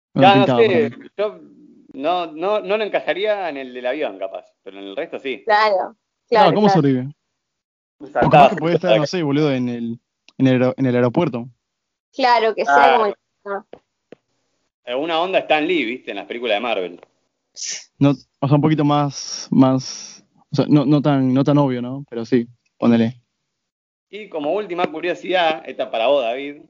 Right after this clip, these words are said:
Speaker 2: bueno, en realidad
Speaker 1: A
Speaker 2: para los
Speaker 1: ver.
Speaker 2: dos, a los dos, a los tres nos gusta, es que, eh, el creador de la banda sonora de esta película es nada
Speaker 1: Ah,
Speaker 2: más
Speaker 1: sí, sí, sí.
Speaker 2: que Gustavo Santaolalla.
Speaker 1: Sí,
Speaker 2: Papá.
Speaker 1: lo había visto.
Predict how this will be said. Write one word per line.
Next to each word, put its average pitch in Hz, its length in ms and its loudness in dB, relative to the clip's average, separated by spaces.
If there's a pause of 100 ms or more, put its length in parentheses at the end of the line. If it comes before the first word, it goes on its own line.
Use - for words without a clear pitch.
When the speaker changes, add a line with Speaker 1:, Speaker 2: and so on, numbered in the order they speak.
(140)
Speaker 2:
bueno, 151 220 -10
en 147 60 -10
realidad 214 100 -10
Speaker 1:
A - 40 -6
Speaker 2:
para 123 160 2
los - 0 -
Speaker 1:
ver. 127 160 2
Speaker 2:
dos, 139 80 -4 (340)
a 104 80 -8
los 107 120 -6
dos, 135 140 -2
a 117 80 -4
los 113 140 -6
tres 156 140 -4
nos 131 100 -2
gusta, 156 520 -2 (460)
es 151 320 -4
que, 151 460 -4
eh, 107 600 0
el 127 180 -4
creador 175 480 4
de 123 100 -2
la 117 120 2
banda 190 300 -2
sonora 185 300 -4
de 170 80 0
esta 147 180 -4
película 170 720 -8
es 180 240 -16
nada 160 160 0
Speaker 1:
Ah, 247 280 4
Speaker 2:
más 196 100 0
Speaker 1:
sí, 208 180 -4
sí, 185 260 -4 (420)
sí. 160 520 2
Speaker 2:
que 165 80 -8
Gustavo 214 640 2 (520)
Santaolalla. 170 1080 4 (600)
Speaker 1:
Sí, 147 460 4
Speaker 2:
Papá. 127 180 6
Speaker 1:
lo 127 80 4
había 127 280 2
visto. 120 260 -10